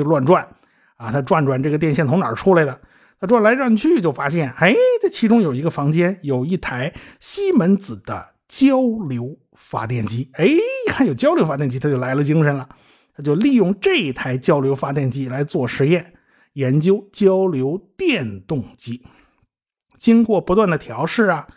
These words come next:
特斯拉最终成功了。试验电机的那个圆盘呢，转起来了。而且这个圆盘是完全没有电刷的，也不需要把电流通到旋转的转子上，这个结构比直流电机还简单。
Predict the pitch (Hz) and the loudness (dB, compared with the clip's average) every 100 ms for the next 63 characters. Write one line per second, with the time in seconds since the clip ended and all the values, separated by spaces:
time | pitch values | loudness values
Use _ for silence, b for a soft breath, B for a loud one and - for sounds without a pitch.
0 | b b b b - 170 165 156 156 - | b b b b -4 -2 0 -4 -2 -2
1 | 117 160 196 _ - 117 135 165 147 - | 0 -2 -2 _ -6 -2 2 0 -2 -12
2 | _ _ _ - - 254 220 190 175 214 | _ _ _ -14 -2 2 2 2 2 0
3 | 139 214 220 190 165 139 120 123 214 - | 0 0 0 2 0 0 0 2 2 0
4 | 117 147 190 - b b b - 247 240 | -4 -2 -2 -6 b b b -2 0 2
5 | 160 123 120 113 110 117 B B B 208 | -2 -6 -6 -6 -8 -12 B B B -2
6 | 254 233 247 175 208 202 220 190 156 269 | 0 2 2 2 0 0 -2 0 0 0
7 | - 190 170 131 131 131 110 175 151 139 | 2 2 2 0 -2 -4 -4 -4 -4 -8
8 | 110 139 - 320 330 330 147 120 160 143 | -6 -4 2 2 4 2 0 -2 -2 0
9 | 127 - 175 151 127 - 127 196 190 101 | -2 0 2 2 -2 -6 2 2 2 -4
10 | 117 131 285 143 123 101 107 147 147 _ | -8 0 0 0 -6 -12 -2 -2 -2 _
11 | b b b b 247 214 160 233 254 147 | b b b b -2 0 2 2 0 -2
12 | 135 110 _ - 262 339 254 131 156 - | -8 -12 _ -2 2 2 0 -2 -8 -4
13 | 180 - 90 113 | -4 -4 -8 -8